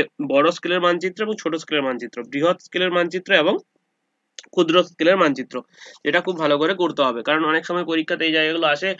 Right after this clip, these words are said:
নিম্নলিখিত কোনটা বৃহৎ স্কেলের মানচিত্র, নিম্নলিখিত মানচিত্রগুলো স্কেল অনুসারে সাজাও, ছোট থেকে বড়, বড় থেকে ছোট, এভাবে প্রশ্ন কিন্তু এখানে চলে আসে। তো এটাই এখানে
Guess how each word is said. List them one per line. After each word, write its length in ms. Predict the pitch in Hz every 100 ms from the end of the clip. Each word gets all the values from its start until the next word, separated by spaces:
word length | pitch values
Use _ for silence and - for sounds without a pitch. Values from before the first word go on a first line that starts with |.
| - - -
নিম্নলিখিত 480 | 151 156 160 156 156
কোনটা 300 | 156 151 156
বৃহৎ 260 | 151 156
স্কেলের 260 | 156 147 147
মানচিত্র, 380 | 147 147 147 147 147
নিম্নলিখিত 420 | 151 151 151 156 156 - - -
মানচিত্রগুলো 560 | 139 143 151 151 151 156
স্কেল 320 | 143 147 147
অনুসারে 320 | 147 151 147
সাজাও, 360 | 147 143 139 135
ছোট 140 | 123 143
থেকে 140 | 143 143
বড়, 200 | 143 135
বড় 160 | 135 139
থেকে 140 | 143 143
ছোট, 180 | 135 127 113 _ _ _
এভাবে 200 | 165 170
প্রশ্ন 220 | 160 180 147
কিন্তু 180 | 139 135
এখানে 180 | 156 170
চলে 200 | 185 147
আসে। 220 | 120 - 123 _ _ _ _ _ _ _ _ _ _ _ _ _ _ _ _ _
তো 80 | -
এটাই 220 | 160 170 185
এখানে 200 | 175 175